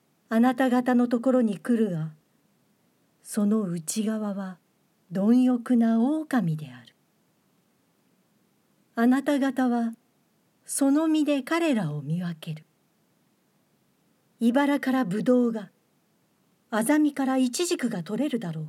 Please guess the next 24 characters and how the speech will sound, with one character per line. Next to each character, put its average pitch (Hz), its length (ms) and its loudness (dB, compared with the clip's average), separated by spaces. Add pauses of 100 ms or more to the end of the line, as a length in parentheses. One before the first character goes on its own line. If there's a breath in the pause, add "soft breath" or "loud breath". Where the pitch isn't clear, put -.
か。 - 120 -20 (1600)
す 370 220 -4
べ 320 140 0
て 185 260 -8 (460)
良 302 180 2
い 262 140 0
木 233 180 -2
は 196 120 -4
良 269 220 0
い 247 120 2
実 190 180 -2
を 175 60 -4
結 170 320 -8
び、 190 180 -12 (580)
悪 220 320 0
い 196 140 -2
木 196 140 -8
は 151 160 -6
悪 202 280 -2
い 262 120 2
実 165 180 -2
を 151 40 -4
結 147 340 -12
ぶ。 156 100 -20